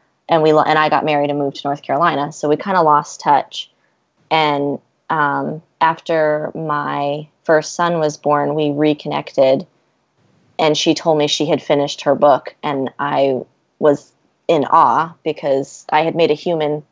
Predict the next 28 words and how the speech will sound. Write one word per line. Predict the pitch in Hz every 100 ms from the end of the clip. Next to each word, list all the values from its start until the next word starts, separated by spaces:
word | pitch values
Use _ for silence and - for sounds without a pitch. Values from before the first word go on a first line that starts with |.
| _
but | - 156 -
I | 147 147
hadn't | 160 151
been | 135 151
writing. | 156 170 160 185 - _ - - _ -
Um, | 170 143 151 165 -
and | 165
I |
hadn't | 175 156
really | 156 156
made | 151 147
any | 147 147
progress | 147 147 143 139 139 151 - -
in | 151 143 143 - _
my | - 147 143
books. | 143 139 143 - - _ _ _ -
So | - 160 143 143 - - _ _ _ _
that | 151 160 160 -
was | 156
kind | - 156 147
of | 143
a, | 147 139
a | -
catalyst | 147 - 147 151 147 156 - -
for | 165 160
me. | 151 151 160 _ _ _ _ _ _ _
And | 170 160 156
then | 180 170 156 156 160